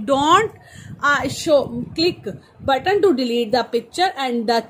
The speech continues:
change you have made। Click button to go back and paint program। यहाँ पर हमारा ये चैप्टर फिनिश होता है। इसके बाद है क्वेश्चन आंसर और true and false। अब हम क्वेश्चन आंसर है true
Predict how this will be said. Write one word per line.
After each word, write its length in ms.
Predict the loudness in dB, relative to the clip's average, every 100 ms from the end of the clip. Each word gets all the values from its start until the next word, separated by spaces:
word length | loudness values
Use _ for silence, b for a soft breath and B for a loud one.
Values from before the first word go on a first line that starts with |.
| 0
change 280 | 2 4 6
you 160 | 4
have 300 | 2 -2 -4
made। 460 | -4 0 2 2 2
Click 300 | -2 -2 0
button 400 | 0 2 0 2
to 140 | 2 4
go 180 | 6 8 6 4
back 340 | -2 -2 -4 -4
and 260 | -6 -4 -2
paint 340 | 0 0 -2 0
program। 560 | 2 4 4 2 -2 -10 B B B 0
यहाँ 260 | 2 4 4
पर 120 | 2
हमारा 300 | 2 0 0
ये 120 | -2
चैप्टर 500 | -6 -10 -6 -8 -6
फिनिश 380 | -4 -2 0 0
होता 240 | 2 2
है। 260 | 4 2 0 -2 -4
इसके 240 | -4 -2
बाद 260 | 0 0 -2
है 80 |
क्वेश्चन 380 | -4 -6 -4 0
आंसर 720 | 2 4 4 2 2 4 4
और 120 | 2 0
true 120 | -2
and 340 | -2 -2 -8 -8
false। 680 | -2 0 -2 -6 -20 -20 -20 -6
अब 120 | 0 0
हम 120 | 0
क्वेश्चन 340 | -2 -2 4
आंसर 320 | 4 4 2
है 200 | 2 0
true 160 | 2